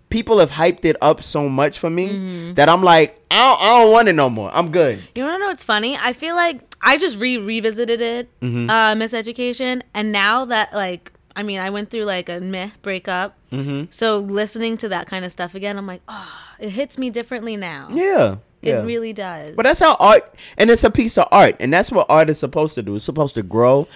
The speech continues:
Speaker 1: and I do feel like it's aged, like, really, really well.
Speaker 2: Beautifully well.
Speaker 1: But, like, stop calling her the queen of this and the queen of that, and she's not putting out, like, material like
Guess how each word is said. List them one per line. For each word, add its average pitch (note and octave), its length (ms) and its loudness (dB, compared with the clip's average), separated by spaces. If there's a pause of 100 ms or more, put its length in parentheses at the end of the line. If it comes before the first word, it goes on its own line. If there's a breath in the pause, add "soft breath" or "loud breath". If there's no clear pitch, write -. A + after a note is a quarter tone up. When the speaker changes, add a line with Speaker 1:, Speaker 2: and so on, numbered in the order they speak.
(160 loud breath)
Speaker 1:
and C3+ 140 2
I C#3+ 80 6
do E3 180 6
feel G3 160 2
like D3+ 180 4
it's C#3+ 260 -6
aged, D#3 540 4
like, A#2 240 2
really, B2+ 460 2
really B2 280 2
well. A2 400 2
Speaker 2:
Beautifully - 380 -18
well. - 120 -20
Speaker 1:
But, D#3 280 2
like, D3+ 280 2
stop - 520 6
calling G3 360 4
her F#3 160 8
the F3 100 6
queen F#3 400 0
of E3 120 4
this F3 320 4
and D3+ 100 -4
the C#3+ 80 -2
queen F3 280 0
of D3 100 4
that, D#3 360 4 (340 loud breath)
and C3 220 0
she's F#3+ 300 -2
not F#3 260 2
putting E3+ 300 2
out, D#3 340 2
like, B2+ 320 -2 (160)
material D#3 1000 4 (220 soft breath)
like C#3 280 0